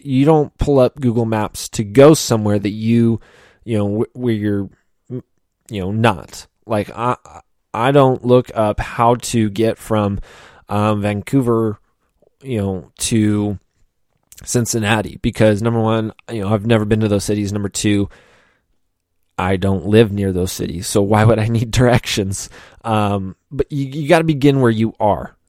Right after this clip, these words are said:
If you want to get from point A to point Z, you gotta begin with point A. Um,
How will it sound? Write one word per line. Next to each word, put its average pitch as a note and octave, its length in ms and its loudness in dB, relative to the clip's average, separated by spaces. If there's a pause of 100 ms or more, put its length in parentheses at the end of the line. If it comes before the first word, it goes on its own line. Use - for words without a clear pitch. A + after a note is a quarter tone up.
(140)
If B2 220 -2
you D3+ 180 0
want C3+ 300 2
to B2+ 80 -8
get A#2+ 180 0
from A2+ 180 -4
point D3 220 0
A A2+ 380 0
to - 80 -20
point B2 240 -4
Z, A2 600 -4 (560)
you A2+ 180 -4
gotta A#2 200 2
begin G#2+ 500 -2
with G#2 320 -4
point - 320 -10
A. D#3+ 220 0 (560)
Um, G#2+ 440 -2